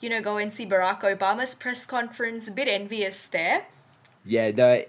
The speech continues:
Speaker 2: indeed. And thanks for those reflections, Krishna. I, I was also very jealous of, of, yeah, that get, the experience of getting to go along to the G twenty. That would have been fantastic.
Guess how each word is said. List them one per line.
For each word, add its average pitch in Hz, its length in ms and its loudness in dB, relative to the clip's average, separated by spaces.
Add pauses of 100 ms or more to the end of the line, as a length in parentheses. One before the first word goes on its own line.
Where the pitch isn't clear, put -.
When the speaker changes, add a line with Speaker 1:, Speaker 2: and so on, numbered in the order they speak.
Speaker 2:
indeed. 131 420 2
And 123 200 0
thanks 143 240 2
for 139 120 -4
those 123 260 2
reflections, 110 560 -4
Krishna. 113 480 -6
I, 110 360 -4 (120)
I 95 80 -6
was 98 160 -8
also 98 580 -4
very 92 160 -6
jealous 95 440 -4
of, 90 240 -6
of, 90 240 -12
yeah, 104 260 -2
that 92 320 -6 (280)
get, 110 300 -6
the 110 120 -8
experience 117 420 -6
of 107 80 -8
getting 107 280 -6
to 101 320 -6
go 107 220 -4
along 104 240 -2
to - 120 -12
the 90 120 -12
G 104 240 -8
twenty. 104 340 -10
That 101 120 -6
would 120 100 -4
have 104 60 -12
been 98 140 -8
fantastic. 95 840 -10